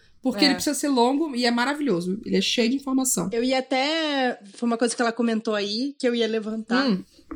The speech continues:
Speaker 2: Eu não
Speaker 1: Hum.
Speaker 2: sei, assim, não foi o que eu senti enquanto eu estava lendo, mas quero fazer o advogado do diabo aí e levantar essa peteca.
Speaker 1: <laughs>
Speaker 2: Se você acha que a mãe dele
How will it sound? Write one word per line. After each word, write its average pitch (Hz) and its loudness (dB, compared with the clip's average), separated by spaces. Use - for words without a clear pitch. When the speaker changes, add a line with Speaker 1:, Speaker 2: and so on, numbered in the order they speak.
Speaker 2:
Eu 240 0
não 214 2
Speaker 1:
Hum. - -2
Speaker 2:
sei, 320 -2
assim, 269 0
não 254 0
foi 330 -2
o 320 -2
que 320 -4
eu 302 0
senti 262 -2
enquanto 220 -6
eu 214 -2
estava 196 -6
lendo, 190 -6
mas 214 -4
quero 220 -6
fazer 208 -6
o - -4
advogado 202 -6
do 202 -6
diabo 190 -6
aí 196 -6
e 202 -6
levantar 220 -4
essa 226 -6
peteca. 165 -6
Speaker 1:
<laughs> 285 0
Speaker 2:
Se - -2
você 262 0
acha 269 0
que 262 -2
a 247 2
mãe 240 2
dele 214 -2